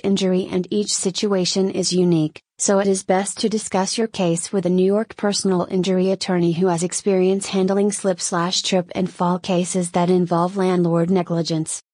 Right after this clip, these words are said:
What do you have to show to recover slip slash trip and fall damages from your landlord?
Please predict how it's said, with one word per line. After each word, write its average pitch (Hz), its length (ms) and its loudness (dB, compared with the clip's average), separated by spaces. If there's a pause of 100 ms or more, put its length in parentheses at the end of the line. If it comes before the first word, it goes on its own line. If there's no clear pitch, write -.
(240)
What 220 260 0
do 240 100 -2
you 240 120 2
have 208 220 -2
to 226 120 -4
show 185 300 0
to 196 160 -2
recover 190 420 0
slip 202 320 -2
slash 196 440 -2
trip - 360 -2
and 180 180 -2
fall 185 320 0
damages 180 640 0
from 185 200 2
your 190 160 2
landlord? 175 560 0